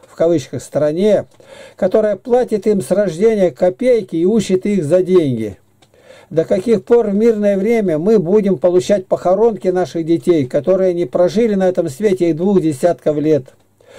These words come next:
Кто ответит нам за боль и страдания, за бессонные ночи и за тот страх, который испытывает каждая семья,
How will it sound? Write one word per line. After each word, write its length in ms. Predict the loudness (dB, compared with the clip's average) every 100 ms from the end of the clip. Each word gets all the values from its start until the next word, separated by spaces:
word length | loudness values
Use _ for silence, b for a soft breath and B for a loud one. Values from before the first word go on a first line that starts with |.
| B B
Кто 260 | -6 2 2
ответит 580 | 2 2 2 2 0 0
нам 200 | -2 0
за 200 | 0 0
боль 280 | 2 2 0
и 60 |
страдания, 800 | -4 0 0 2 0 0 0 -2
за 160 | 0 0
бессонные 720 | -2 -6 0 0 0 0 -2
ночи 640 | 0 2 2 2 -2 -6 B B B B
и 100 | -2
за 160 | 0 2
тот 240 | 0 -2
страх, 640 | -4 -2 0 2 0 -6 _ _ b b b b b -4
который 500 | 0 4 4 2 0
испытывает 680 | -4 0 2 2 2 0 0
каждая 560 | 0 0 0 0 0
семья, 800 | -4 -4 -2 0 0 2 0